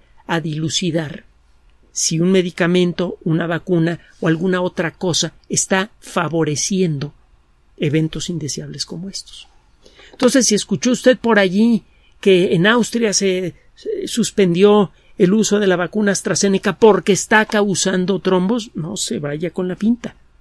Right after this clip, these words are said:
Se trata de una medida de precaución natural,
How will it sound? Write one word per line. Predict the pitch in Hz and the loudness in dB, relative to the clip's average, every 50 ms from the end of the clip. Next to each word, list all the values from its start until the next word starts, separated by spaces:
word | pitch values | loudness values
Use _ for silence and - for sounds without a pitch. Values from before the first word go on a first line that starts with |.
| _ _ _ _ _ _ _ - - - _ | _ _ _ _ _ _ _ -20 -20 -16 _
Se | - - - 180 170 | -4 0 2 2 2
trata | - 214 226 233 - 233 214 | 2 2 0 2 2 2 2
de | 185 208 | 4 4
una | 226 226 220 | 4 4 4
medida | 202 175 165 151 202 226 220 233 214 | 4 2 2 2 2 4 4 4 4
de | 190 180 - | 4 2 0
precaución | - - 160 151 - 151 147 143 135 - - - 175 160 156 165 185 175 - - _ _ - - | 0 0 0 0 0 0 -2 0 0 0 2 2 4 4 4 2 0 -2 -6 -12 _ _ -8 -4
natural, | 156 151 151 151 143 - - 165 151 147 160 156 160 165 196 220 | -2 0 0 0 -2 -2 0 0 2 2 2 2 2 0 0 -2